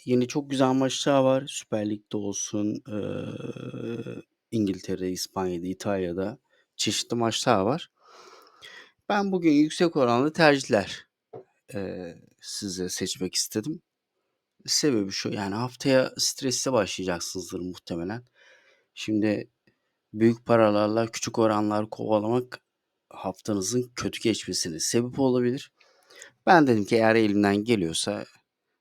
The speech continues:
mümkünse düşük bir bütçeyle yüksek oran vurmaya gayret edelim.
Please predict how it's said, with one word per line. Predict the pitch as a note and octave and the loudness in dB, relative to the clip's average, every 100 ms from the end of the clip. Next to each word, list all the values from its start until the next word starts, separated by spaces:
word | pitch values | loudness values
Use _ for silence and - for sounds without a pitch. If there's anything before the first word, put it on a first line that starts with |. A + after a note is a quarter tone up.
| - | -8
mümkünse | D#3+ A2+ G2+ F#2 - - A#2+ | -4 -2 -4 -6 -6 -6 -2
düşük | A#2 B2 | -2 0
bir | A#2 F#2+ | 0 -2
bütçeyle | - - F2+ A2+ | -6 -4 -4 -2
yüksek | B2 - C3 | -2 0 0
oran | A#2+ A2 A#2 | 2 2 2
vurmaya | A2 F#2+ G#2+ B2 | -2 -2 -2 -2
gayret | G2+ F#2+ F#2+ F2+ | -2 -2 -4 -8
edelim. | D#2 E2 | -10 -12